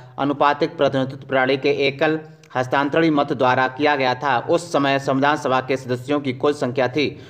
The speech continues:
उस समय संविधान सभा के सदस्यों की कुल संख्या थी, राइट ऑप्शन बी हो जाएगा, तीन सौ नवासी।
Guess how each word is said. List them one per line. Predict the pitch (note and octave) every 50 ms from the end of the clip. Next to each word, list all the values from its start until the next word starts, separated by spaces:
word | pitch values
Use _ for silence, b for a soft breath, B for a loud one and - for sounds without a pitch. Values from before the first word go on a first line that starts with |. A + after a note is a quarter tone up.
| B B B B _
उस | C#3 D#3 D#3 -
समय | - D3 C#3+ C3
संविधान | C#3 C#3 B2+ B2+ C3+ C#3+
सभा | C#3+ C#3 C#3 B2+ B2+
के | B2 C3
सदस्यों | - B2 B2 B2 D3 D3
की | D3 C#3 B2+
कुल | C3 C3+ A#2+
संख्या | - C3 B2 A#2+ - C#3 C3+
थी, | - C3+ B2 B2 B2+ - - - -
राइट | C#3 D3 D3 D#3
ऑप्शन | D3 D3 - C3+ A#2+
बी | B2 D3
हो | D3+ D3
जाएगा, | C3+ B2+ A#2+ B2
तीन | B2 B2 C#3+ C#3+ D3
सौ | C#3+ D3 C3
नवासी। | B2+ B2+ C3 C3+ C3 - E3 C3+ G#2+ A2 B